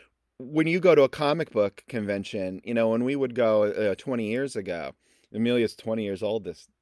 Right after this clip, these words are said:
this year. Even when we were doing stuff in the nineties, the self-publishing and stuff, it was all just men. At, and it wasn't even young men. It was <laughs> basically middle-aged men would go to comic book conventions, and it was pretty depressing.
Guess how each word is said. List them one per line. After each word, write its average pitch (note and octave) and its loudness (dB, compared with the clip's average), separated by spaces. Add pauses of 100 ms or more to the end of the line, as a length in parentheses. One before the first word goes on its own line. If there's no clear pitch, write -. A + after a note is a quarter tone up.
this - -14
year. F2 -8 (920)
Even F#3+ 6
when G#3+ 6
we G3 4
were F#3+ 8
doing F3 2
stuff E3+ 0
in D#3 -4
the C#3+ 0
nineties, C#3+ -4
the A#2+ -12
self-publishing A2+ -6
and G2+ -10
stuff, G#2 -4
it C#3 4
was B2 0
all B2+ 6
just A#2 -2
men. F#2 -8 (220)
At, F#2+ -4
and A#2+ 2
it C#3+ 2
wasn't F3 0
even A2+ -2
young A2 0
men. E2 -12
It F#2+ -8
was A#2 -2
<laughs> - -
basically C3 0
middle-aged B2 2
men G#2 -4
would G2 -6
go G2+ 0
to F#2+ -4
comic F#2 -8
book F#2 -8
conventions, F#2 -10
and F#2+ -8
it F#2 -8
was A2+ -8
pretty D#3 -10
depressing. G#2+ -10